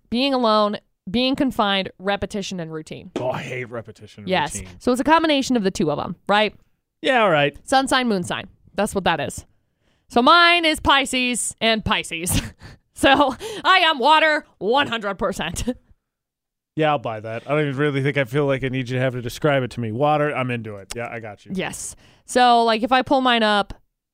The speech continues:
Speaker 1: for Pisces, uh, strengths, <laughs> I've never actually, like, read my, oh, gosh.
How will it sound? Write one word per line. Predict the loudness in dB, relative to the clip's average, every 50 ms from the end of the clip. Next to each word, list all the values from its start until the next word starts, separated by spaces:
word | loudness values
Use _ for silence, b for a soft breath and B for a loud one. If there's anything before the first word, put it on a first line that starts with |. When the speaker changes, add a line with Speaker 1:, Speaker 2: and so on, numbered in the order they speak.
| _
Speaker 1:
for | -2 0 2 2 2 2 0 0 -2 -2
Pisces, | 0 0 2 2 0 0 -2 -2 0 0 0 -2 -4 b b b b b b b b
uh, | 0 2 2 2 2
strengths, | -2 -2 0 0 2 2 0 -2 -6 -10 -12 -14 _ _ _ _
<laughs> | -4 -4 -4 0 2
I've | 2 2 2
never | 2 2 2 2
actually, | 2 2 0 -2 -2 0 2
like, | 2 0 0 0
read | 0 2 2 4 2 2 2
my, | 0 0 0 0 -2 -2
oh, | -2 -2 -2 -2 -2 -4 -6
gosh. | -8 -10 -8 -8 -10 -10 -10 -12 -12 -14 -16